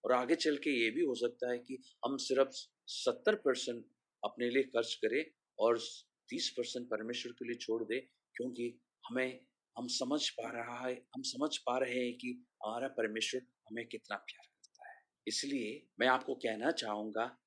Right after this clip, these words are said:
कि हम सचमुच नई सृष्टि बन के रहेंगे और हम नई दृष्टि से जीवन की सब बातों को देखेंगे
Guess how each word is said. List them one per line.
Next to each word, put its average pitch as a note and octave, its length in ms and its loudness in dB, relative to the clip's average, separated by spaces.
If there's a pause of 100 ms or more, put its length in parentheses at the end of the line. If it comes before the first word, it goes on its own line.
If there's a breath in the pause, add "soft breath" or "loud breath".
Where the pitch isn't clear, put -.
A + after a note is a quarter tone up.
(320)
कि C#3+ 100 0
हम D3 420 -2 (100)
सचमुच F#3 720 4 (400)
नई B2 220 4
सृष्टि A#2+ 460 -2
बन G#2 200 -2
के A2 280 -2
रहेंगे B2 400 -6 (380)
और A#2 140 2
हम C3 400 -2
नई G2+ 420 2
दृष्टि - 440 -2
से A#2 380 -4 (280)
जीवन C3 280 0
की B2+ 500 -6
सब - 280 -2
बातों A2 500 -8
को A2 100 2
देखेंगे B2+ 640 -8